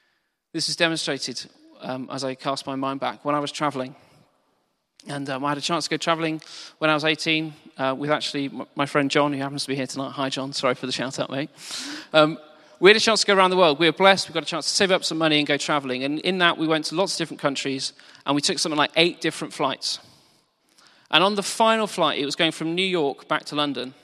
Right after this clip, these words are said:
and all had gone fine. And then we got on it, and I had one of those window seats, and I could see the wing of the plane.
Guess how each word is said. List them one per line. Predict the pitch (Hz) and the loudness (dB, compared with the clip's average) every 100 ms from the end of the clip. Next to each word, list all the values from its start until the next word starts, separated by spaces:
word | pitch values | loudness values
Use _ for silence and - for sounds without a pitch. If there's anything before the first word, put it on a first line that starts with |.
| _ _ _ _ _ _ _ _ _ - 160 | _ _ _ _ _ _ _ _ _ -16 -6
and | 165 | -2
all | 190 | 0
had | 175 | 0
gone | 156 | 0
fine. | 147 147 135 139 _ _ - - - _ _ _ _ _ - | -2 -4 -4 -8 _ _ -20 -20 -20 _ _ _ _ _ -4
And | 185 | 0
then | 185 185 190 | 0 -2 -4
we | 208 | 0
got | 214 | 2
on | 208 202 | 2 2
it, | - | 2
and | 170 | 2
I | 175 | 2
had | 175 | 0
one | 170 165 | -2 -2
of | |
those | 160 156 | -2 -2
window | 190 175 | 0 0
seats, | 165 175 170 - - - - | 0 0 -2 -2 -6 -8 -8
and | 147 | -8
I | |
could | 143 | -6
see | - - 175 160 | -4 0 0 -2
the | 151 | -4
wing | 156 | -4
of | 139 | -6
the | |
plane. | - 147 131 135 | -6 -6 -6 -10